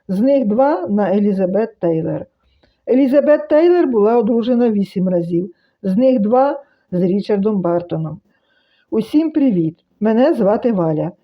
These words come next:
і ви на каналі Колорі. Я дякую усім вам за підписи і перегляди. Бажаю усім здоров'я і щастя. Ставте лайки і підписуйтесь на канал. І ми починаємо. Поїхали.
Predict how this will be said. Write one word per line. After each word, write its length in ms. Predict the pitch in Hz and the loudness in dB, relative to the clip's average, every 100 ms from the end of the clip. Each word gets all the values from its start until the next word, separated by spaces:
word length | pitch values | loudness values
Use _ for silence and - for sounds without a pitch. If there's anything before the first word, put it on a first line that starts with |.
| _ | _
і 120 | 233 | -2
ви 180 | 220 240 | 2 2
на 120 | 269 | 2
каналі 500 | 269 220 170 165 180 | 0 0 0 0 -2
Колорі. 600 | - - 196 190 156 180 - _ _ - | -4 -2 0 0 -2 -4 -10 _ _ -4
Я 180 | 220 262 | 2 4
дякую 460 | 330 339 320 285 | 4 2 2 2
усім 300 | 262 269 277 | 2 0 2
вам 140 | 262 254 | 2 2
за 120 | 254 | 2
підписи 480 | 262 277 202 202 208 | 2 -2 -2 -2 -2
і 60 | |
перегляди. 680 | 202 196 190 190 190 175 175 175 _ _ 190 | 0 0 2 2 0 0 -2 -4 _ _ -2
Бажаю 460 | 233 240 294 285 | 0 2 4 4
усім 260 | 277 285 254 | 2 0 0
здоров'я 480 | 226 262 285 240 196 | 2 4 4 2 0
і 40 | |
щастя. 600 | 196 - 175 175 - 180 175 _ _ | -2 -2 -2 -2 -4 -4 -6 _ _
Ставте 440 | _ 285 277 277 311 | _ 0 2 2 2
лайки 340 | 302 294 233 | 2 2 0
і 60 | 208 | -2
підписуйтесь 680 | 226 240 247 233 208 208 208 | -4 -2 -2 -2 -4 -4 -4
на 120 | 196 | -4
канал. 400 | 208 185 175 175 | -2 -2 -2 -2
І 120 | 240 | 0
ми 180 | 254 302 | 0 -2
починаємо. 580 | 294 254 - 180 175 175 | -4 -8 -4 -2 -2 -4
Поїхали. 600 | 202 220 175 180 160 | -4 -2 -2 -4 -8